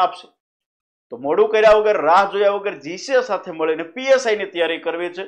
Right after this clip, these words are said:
તો પધારો ગાંધીનગર ખાતે. ગાંધીનગર નથી આવી શકતા તો બીજો વિકલ્પ છે ઓનલાઈન નો છે. તમને જે યોગ્ય લાગે છે, તમારી ઇકોનોમિકલી કન્ડિશન જે પ્રકારની હોય, તમારી જે પ્રકારની પરિસ્થિતિ હોય, એના આધીન તમે તૈયારી કરી શકો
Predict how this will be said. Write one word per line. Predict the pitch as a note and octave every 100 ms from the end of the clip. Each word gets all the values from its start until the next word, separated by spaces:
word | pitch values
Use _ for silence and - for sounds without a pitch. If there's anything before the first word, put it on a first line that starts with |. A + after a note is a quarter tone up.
| -
તો | -
પધારો | C#3+ D#3+ E3 F#3 F3+
ગાંધીનગર | D3 D#3+ F#3 G3 G3
ખાતે. | - F#3 E3+ E3+
ગાંધીનગર | C#3+ D3 D#3 E3 E3 D3
નથી | C#3+ D3+ G#3+
આવી | G#3 G#3
શકતા | G3 - G3 - _
તો | D3 D3+
બીજો | D3+ F3+
વિકલ્પ | E3 E3 D3+ -
છે | C#3
ઓનલાઈન | D#3 F3 F3+ F#3
નો | F#3
છે. | G3 G3+ _ _ _
તમને | D#3+ G#3 B3
જે | G3 F#3
યોગ્ય | F3+ F3+ F3
લાગે | E3 D#3 E3 E3
છે, | F3+ -
તમારી | - E3+ F#3 E3+
ઇકોનોમિકલી | F3 F#3 F3+ F3+ F3 F3 F3 F3
કન્ડિશન | F3 D#3+ F3 G#3 A3 G3+
જે | F3+
પ્રકારની | F3+ E3+ D#3+ D#3+ D#3+ D3+
હોય, | D3+
તમારી | D3+ D#3+ F#3 F3+
જે | G3+
પ્રકારની | G#3 F#3+ F3+ F3 E3+
પરિસ્થિતિ | D#3 D#3 D#3+ D3
હોય, | F#3+ G#3+
એના | E3 D3+
આધીન | C#3 C3 G3
તમે | E3 E3
તૈયારી | E3 D#3+ D#3+ E3
કરી | G3+ B3+
શકો | - D3+ E3